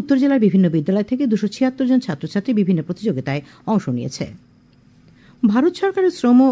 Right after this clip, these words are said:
ও কর্মসংস্থান মন্ত্রকের ন্যাশনাল ক্যারিয়ার সার্ভিস প্রকল্পের আওতায় চাকুরি মেলা আজ কৈলাস শহরের জেলা কর্মবিনিয়োগ কেন্দ্র চত্বরে অনুষ্ঠিত হয়। কর্মবিনিয়োগ ও জনশক্তি পরিকল্পনা দপ্তরের ব্যবস্থাপনায় এই চাকুরি মেলার আয়োজন করা হয়। মোট পঁয়তাল্লিশটি বেসরকারি পদের জন্য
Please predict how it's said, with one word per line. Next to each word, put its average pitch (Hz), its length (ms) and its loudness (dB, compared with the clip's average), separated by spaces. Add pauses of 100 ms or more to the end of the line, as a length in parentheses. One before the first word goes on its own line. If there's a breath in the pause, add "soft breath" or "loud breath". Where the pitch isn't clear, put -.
ও 185 60 0
কর্মসংস্থান 247 580 0
মন্ত্রকের 277 380 2
ন্যাশনাল 175 300 0
ক্যারিয়ার 277 340 0
সার্ভিস 277 260 -2
প্রকল্পের 160 420 -4
আওতায় 170 240 -4
চাকুরি 165 340 -2
মেলা 143 220 -2
আজ 143 120 -6
কৈলাস 262 300 -2
শহরের 143 340 -4 (320 loud breath)
জেলা 247 220 4
কর্মবিনিয়োগ 202 580 2
কেন্দ্র 202 260 0
চত্বরে 214 320 -4
অনুষ্ঠিত 143 360 -2
হয়। 143 240 -6 (260 loud breath)
কর্মবিনিয়োগ 294 540 4
ও 294 60 2
জনশক্তি 208 460 -2
পরিকল্পনা 160 500 -2
দপ্তরের 143 380 -6
ব্যবস্থাপনায় 202 540 -4
এই 262 100 -4
চাকুরি 175 260 -4
মেলার 190 300 -4
আয়োজন 147 220 -4
করা 135 200 -8
হয়। 139 220 -10 (280 loud breath)
মোট 247 180 2
পঁয়তাল্লিশটি 285 500 0
বেসরকারি 196 460 0
পদের 151 280 -4
জন্য 208 160 0